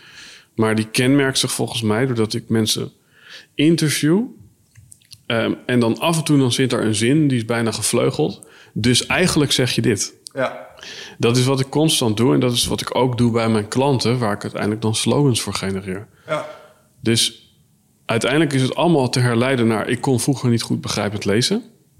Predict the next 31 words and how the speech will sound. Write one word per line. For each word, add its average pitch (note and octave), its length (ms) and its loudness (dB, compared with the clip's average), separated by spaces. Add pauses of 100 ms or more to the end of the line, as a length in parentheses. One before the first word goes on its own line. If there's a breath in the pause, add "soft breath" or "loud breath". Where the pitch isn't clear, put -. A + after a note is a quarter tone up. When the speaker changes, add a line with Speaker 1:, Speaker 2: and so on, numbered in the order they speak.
(960 loud breath)
Speaker 1:
Ik - 140 -4
kon A#2+ 380 0
films C#3+ 380 0
ook B2 160 0
niet C3+ 140 0
snappen. - 400 -2
Ik D#3 120 -8
had - 300 -6 (300)
exen, B2 500 -2 (100)
die A2 180 -10
zetten G#2+ 360 -2
dan G2+ 260 -4
Netflix - 420 -4
op - 220 -12
pauze. B2+ 360 0 (680 soft breath)
En A#2+ 80 0
die A2+ 100 -2
legden A#2 300 -2
uit B2+ 160 -2
wat A#2 140 -4
er A2 60 -2
gebeurd A2 340 -2
was, G2+ 160 -6
want F#2+ 140 -8
ik - 120 -6
snapte G#2 320 -2
het B2 80 -12
niet. D3 160 0
Speaker 2:
Ja. - 340 -4 (880 loud breath)
Speaker 1:
En, C3+ 420 0
ehm, B2 300 2